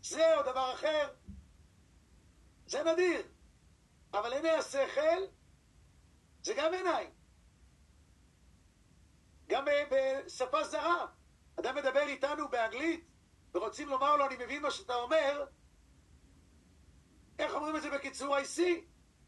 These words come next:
אני הרי לא רואה, אני שומע. לא, ראיית השכל. עכשיו כותב הרמב"ם, על המשנה בחגיגה, וזה לשון המשנה,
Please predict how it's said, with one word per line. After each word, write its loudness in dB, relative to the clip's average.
אני -2
הרי 0
לא 4
רואה, 4
אני -8
שומע. 0
לא, 4
ראיית -2
השכל. -6
עכשיו 0
כותב 0
הרמב"ם, 2
על -4
המשנה -6
בחגיגה, -2
וזה 0
לשון -4
המשנה, -6